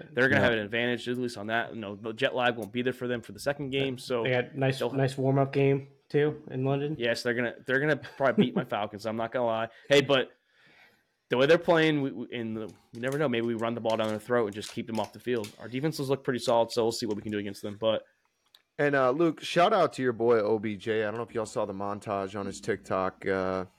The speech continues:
Speaker 4: Cody showed me. Uh, this man put a beautiful montage together of him coming out doing the Ray Lewis, and then, uh, a highlight of catches,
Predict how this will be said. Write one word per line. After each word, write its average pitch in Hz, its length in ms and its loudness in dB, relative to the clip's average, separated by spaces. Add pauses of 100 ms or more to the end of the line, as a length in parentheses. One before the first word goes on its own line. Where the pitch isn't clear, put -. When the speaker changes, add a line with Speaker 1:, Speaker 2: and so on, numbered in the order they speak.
(800)
Speaker 4:
Cody 151 280 6
showed 101 320 2
me. 95 220 -8 (360)
Uh, 95 180 -2
this 120 180 -8
man 123 240 0
put 117 180 2
a 104 140 2
beautiful 120 540 0
montage 101 520 0
together 101 320 0
of 92 80 -8
him 107 180 -4
coming 104 280 -2
out 101 180 0
doing 104 200 -2
the 98 80 -6
Ray 98 160 0
Lewis, 135 500 4 (640)
and 107 260 0
then, 104 320 0
uh, 101 500 2
a 104 140 0
highlight 107 580 2
of 104 180 -6
catches, 104 760 -4